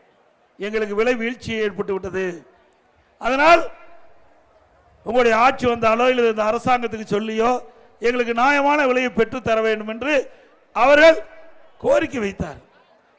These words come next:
அதோட அந்த புலியினுடைய தன்மை, இது என்ன ரகத்தை சேர்ந்தது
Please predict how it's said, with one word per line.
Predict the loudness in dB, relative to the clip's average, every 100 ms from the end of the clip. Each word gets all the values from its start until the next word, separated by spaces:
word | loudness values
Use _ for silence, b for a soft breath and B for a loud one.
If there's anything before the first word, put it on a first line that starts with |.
| -6
அதோட | 0 6 6 6 2 -4
அந்த | -2 -4 -6
புலியினுடைய | -2 0 0 0 -2 -2 -6
தன்மை, | -6 -8 -8 -10 _ _ _ _ _ -8
இது | 0 2
என்ன | 2 0 0
ரகத்தை | 0 -2 -2
சேர்ந்தது | -4 -6 -8